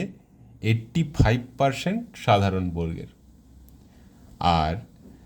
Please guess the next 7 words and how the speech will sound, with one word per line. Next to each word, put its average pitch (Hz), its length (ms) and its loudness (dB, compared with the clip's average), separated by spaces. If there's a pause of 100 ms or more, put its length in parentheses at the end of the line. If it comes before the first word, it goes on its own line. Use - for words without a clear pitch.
(240)
বিয়াল্লিশশো 165 720 4 (100)
পঁচাত্তর 151 520 0 (120)
জন 185 120 0 (240)
অন্য 117 180 6 (160)
বর্গের। 87 340 -8 (340)
আচ্ছা, 113 160 -4 (140)
এইটটি 117 240 2